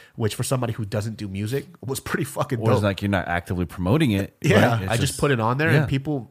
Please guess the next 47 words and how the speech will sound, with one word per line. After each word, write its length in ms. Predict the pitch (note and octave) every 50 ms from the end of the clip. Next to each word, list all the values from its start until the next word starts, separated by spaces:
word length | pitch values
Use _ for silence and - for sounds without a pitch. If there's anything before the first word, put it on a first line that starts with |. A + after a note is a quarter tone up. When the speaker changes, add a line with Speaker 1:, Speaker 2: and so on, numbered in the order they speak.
| _ -
Speaker 1:
people 240 | - C3+ C3+ F#3 G3+
fucked 300 | - - - - - -
with 160 | B2+ A2+ -
it. 80 | F2+
Speaker 2:
Yeah. 140 | G#2 D3+ A3
Speaker 1:
They 80 | - B2+
liked 320 | A#2 B2+ D3+ F3+ - -
it 60 | -
so 180 | - - B2 A#2+
much. 220 | C3 D3+ D#3 B2+ B2+
Speaker 2:
Yeah. 160 | C#3 B2 F2+ E2+ -
Speaker 1:
And, 280 | - A#2 A2+ G#2+ A2 A2
uh, 260 | G#2+ G#2 G2+ F#2 G2 - - - - - - - - _ _ _
um, 380 | - G#2 G2+ G2 F2+ F2 E2+ - - _ _ _ _ _ _ -
that's 300 | A#2+ C3+ C3+ C#3+ C#3 -
the 60 | C3+
type 280 | A#2+ - C3+ A#2+ - -
of 80 | A2+
stuff 240 | - - A2+ G#2 -
that 100 | - G2
I 80 | F#2+ F#2+
wanna 240 | F#2+ F#2+ G2 G2+ F#2+
invest 440 | F#2 F2 F2 G2 G2 F#2+ - - G2
into. 260 | F2 E2+ - - - - - - _ _ _ _ -
Speaker 2:
You 60 | G3
know, 80 | G3+ G3+
and 160 | E3+ E3+ E3
I 100 | E3 E3+
think 240 | E3+ - A#3 A3+ -
that's, 420 | F#3 F3 F3 F3 - - - - _ _ - - A#1 E2+ -
people 220 | - - E3+ G3 F3
can 160 | - C#3+ A2+
tell. 440 | - - - A#3 G3+ - - - _ -
Like, 180 | A2+ A2+ A2 -
people 200 | - E3 E3 F#3
can 160 | - D#3+ C#3
tell 280 | C3 - C#3+ C#3 C3+ B2+
when 320 | A#2+ A#2 A#2+ B2 A#2+ A#2+
you 120 | A#2 A#2+ A2+
mean 260 | A2 A2 B2 B2+ G#2+
it. 140 | F#2 - - - -
Like, 240 | F#2+ G#2 G2+ G2+
when 160 | - A#2+ B2 B2
you're 140 | B2 A#2
creating 560 | A2 - - - A#2+ A2+ A2 A2+ A2 A2 A2 A2
it. 180 | A2 G#2+ F2 - _ - _ _ - _ -
Like, 240 | A#2+ A#2 F#2 -